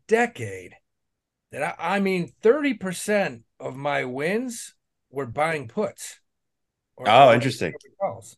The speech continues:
Speaker 1: I mean, yeah, 'cause
Speaker 2: But also, if you bought the right stocks, you could, like, you could have, there's people that made a lot of money last year.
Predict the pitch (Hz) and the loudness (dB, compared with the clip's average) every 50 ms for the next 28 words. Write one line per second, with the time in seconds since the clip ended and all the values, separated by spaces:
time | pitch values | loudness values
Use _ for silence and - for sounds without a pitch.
0 | _ _ 135 147 151 156 160 156 139 123 135 - 170 202 240 226 - - - - | _ _ -12 -10 -6 -6 -6 -6 -8 -12 -16 -14 -8 -6 -4 -4 -6 -6 -4 -4
1 | 165 151 131 120 - _ _ _ _ _ _ - 156 185 220 233 - 190 156 180 | -4 -4 -4 -8 -14 _ _ _ _ _ _ 8 10 10 10 10 8 6 6 6
2 | 185 151 185 202 247 - - 294 214 185 147 - - - 147 165 220 175 139 - | 6 6 8 8 8 8 8 6 6 6 6 4 4 6 8 10 10 8 6 4
3 | - - 139 147 - - - 147 139 127 135 165 196 254 277 285 160 147 143 - | 0 -6 -6 -6 -6 0 2 4 4 4 2 0 0 0 0 0 0 -2 -4 -8
4 | _ - - 147 165 220 240 226 320 311 233 190 165 151 151 135 120 117 120 135 | _ -8 -2 2 2 2 4 4 4 4 4 2 2 4 6 6 6 8 8 8
5 | 151 135 117 117 127 151 147 123 107 101 87 82 - - 98 92 82 78 - | 8 8 6 4 2 2 2 2 2 2 0 0 -4 -6 -6 -6 -6 -6 -8